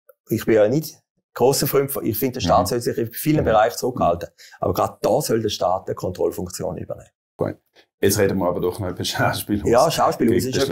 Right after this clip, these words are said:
Speaker 2: Schluss.
Speaker 1: anderes,
Speaker 2: Also,
Speaker 1: ja.
Speaker 2: das hat dich plötzlich auch gepackt.
Speaker 1: Ja,
Speaker 2: Und
Speaker 1: das hat
Speaker 2: dort,
Speaker 1: mich
Speaker 2: äh,
Speaker 1: gepackt.
Speaker 2: hast du ein Komitee gebildet,
Speaker 1: Ja,
Speaker 2: dort sind
Speaker 1: ja.
Speaker 2: ein Haufen Prominente drin. Und dort machst du relativ viel Wirbel. Und ich fange gerade mit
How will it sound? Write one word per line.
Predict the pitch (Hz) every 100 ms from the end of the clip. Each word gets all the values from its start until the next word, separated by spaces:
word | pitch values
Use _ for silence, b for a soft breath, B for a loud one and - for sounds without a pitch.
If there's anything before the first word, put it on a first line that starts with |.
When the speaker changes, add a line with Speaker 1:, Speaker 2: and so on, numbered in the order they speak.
| 151
Speaker 2:
Schluss. | 156
Speaker 1:
anderes, | 214 208
Speaker 2:
Also, | 170
Speaker 1:
ja. | 156
Speaker 2:
das | 139 147
hat | 135
dich | 107
plötzlich | 120 127 127 120
auch | 135
gepackt. | 147 131 208 - -
Speaker 1:
Ja, | 110
Speaker 2:
Und | 135
Speaker 1:
das | 156
hat | 151
Speaker 2:
dort, |
Speaker 1:
mich | 156
Speaker 2:
äh, | 139
Speaker 1:
gepackt. | 110 151
Speaker 2:
hast | 101 - -
du |
ein | 135
Komitee | 139 - 135
gebildet, | 120 135 131 120 104
Speaker 1:
Ja, | 110 185
Speaker 2:
dort | 214
sind | 92
Speaker 1:
ja. | 95
Speaker 2:
ein | 90
Haufen | 104 98 -
Prominente | 110 87 104 135 151 131
drin. | 131 127 127 127 B B B _
Und | 95 90 82 -
dort | 98
machst | 90 90 - -
du | 92 85
relativ | 92 90 - 80
viel | 107 104 92
Wirbel. | 120 147 120
Und | 104
ich | -
fange | 104 98
gerade | 98 98
mit | 107 104